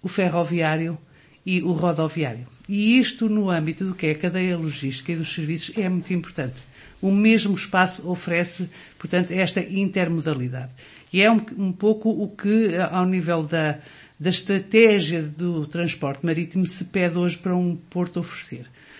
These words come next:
Por outro lado, eh, toda a área que está dedicada a esta, hum, zali, que é assim que nós vamos, eh, denominá-la, e que é o nome mais conhecido e mais curto até para transmitir,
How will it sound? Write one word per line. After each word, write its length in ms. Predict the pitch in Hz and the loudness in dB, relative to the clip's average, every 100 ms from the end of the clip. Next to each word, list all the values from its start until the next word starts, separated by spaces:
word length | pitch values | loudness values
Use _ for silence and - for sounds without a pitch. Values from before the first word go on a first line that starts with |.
| - - | -20 2
Por 100 | 226 | 4
outro 260 | 240 247 | 6 6
lado, 600 | 233 226 254 240 269 185 | 8 10 10 8 4 4
eh, 60 | 214 | 0
toda 420 | 214 233 226 214 | 2 4 6 6
a 300 | 160 185 175 | 4 4 4
área 340 | 160 151 147 147 | 4 2 0 -2
que 140 | 185 | -4
está 480 | - - 156 139 127 - - _ | -6 -4 -2 -2 -8 -18 -20 _
dedicada 760 | 185 170 180 196 185 165 139 143 | -2 0 -2 2 4 4 2 -2
a 80 | |
esta, 640 | 147 165 156 - - 147 139 | -2 -2 -2 -4 -2 -2 -2
hum, 220 | 143 135 190 | -4 -6 -4
zali, 600 | 151 151 151 147 160 226 | -2 2 2 2 0 -2
que 160 | - 139 | -4 -6
é 40 | |
assim 220 | 131 147 | -4 -6
que 160 | 143 156 | -4 -6
nós 160 | 139 | -6
vamos, 320 | 127 127 123 160 | -6 -8 -8 -8
eh, 220 | 135 135 | -6 -6
denominá-la, 880 | 135 131 127 143 151 156 185 170 135 | -8 -8 -6 -4 -2 0 0 0 -4
e 60 | |
que 840 | 127 - 135 131 - - - - 156 | -10 -10 -8 -8 -10 -16 -20 -6 0
é 60 | |
o 80 | 151 | 2
nome 200 | 151 147 | 2 2
mais 280 | 170 170 - | 2 2 -2
conhecido 500 | - 151 147 156 147 | -2 -2 -2 -4 -2
e 20 | |
mais 240 | 143 143 | -4 -4
curto 220 | - 147 147 | -8 -8 -8
até 180 | 143 | -6
para 220 | 135 135 131 | -6 -8 -8
transmitir, 800 | 135 131 147 160 - 190 220 | -8 -6 -6 -6 -4 0 0